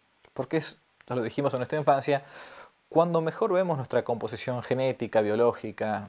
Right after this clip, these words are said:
nuestra estructura física, ¿no? Todavía no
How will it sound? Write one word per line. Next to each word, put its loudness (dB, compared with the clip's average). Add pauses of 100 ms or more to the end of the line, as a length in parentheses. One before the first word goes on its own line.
nuestra -12
estructura 2
física, -6
¿no? -12 (360)
Todavía 4
no 0